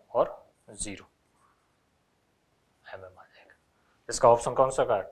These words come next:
टू थ्री फ़ाइव ज़ीरो, टू थ्री फ़ाइव ज़ीरो। ऑप्शन थर्ड इसका राइट आंसर हो जाएगा। ठीक है, नेक्स्ट क्वेश्चन, which is a correct relationship? चार ऑप्शन है,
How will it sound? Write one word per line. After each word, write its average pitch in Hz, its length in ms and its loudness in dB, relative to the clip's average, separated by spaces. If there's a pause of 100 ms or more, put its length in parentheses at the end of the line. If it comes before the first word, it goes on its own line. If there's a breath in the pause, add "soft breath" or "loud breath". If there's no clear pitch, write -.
टू 151 140 2
थ्री 151 180 0
फ़ाइव 120 340 4
ज़ीरो, 101 280 -16 (480)
टू 127 220 -8
थ्री 135 100 -4
फ़ाइव 101 320 -4
ज़ीरो। - 180 -16 (400)
ऑप्शन 147 340 4
थर्ड 175 120 8
इसका 151 200 4
राइट 113 260 4
आंसर 104 280 -6
हो - 120 -16
जाएगा। - 300 -20 (560)
ठीक - 100 -6
है, 233 80 -2 (340)
नेक्स्ट - 240 -6
क्वेश्चन, 190 280 -6 (3000)
which 185 240 2
is 220 260 2 (400)
a 127 60 2 (160)
correct 208 280 10
relationship? 117 580 -2 (1080)
चार 170 160 12
ऑप्शन 170 360 10
है, 196 80 4